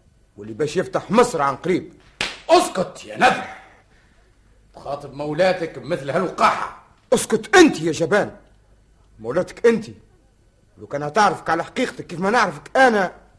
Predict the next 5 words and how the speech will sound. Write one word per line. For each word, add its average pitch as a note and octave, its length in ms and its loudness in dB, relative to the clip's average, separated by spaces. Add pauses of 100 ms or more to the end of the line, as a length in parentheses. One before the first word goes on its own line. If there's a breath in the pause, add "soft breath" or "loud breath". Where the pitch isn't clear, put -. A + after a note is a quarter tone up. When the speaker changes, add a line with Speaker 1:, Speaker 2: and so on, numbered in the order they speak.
(160)
Speaker 1:
راي B2+ 180 -8
تبريت D3+ 480 -4
منك. F3+ 440 -4 (1300)
أنا E3+ 320 2
مولاي F3 680 2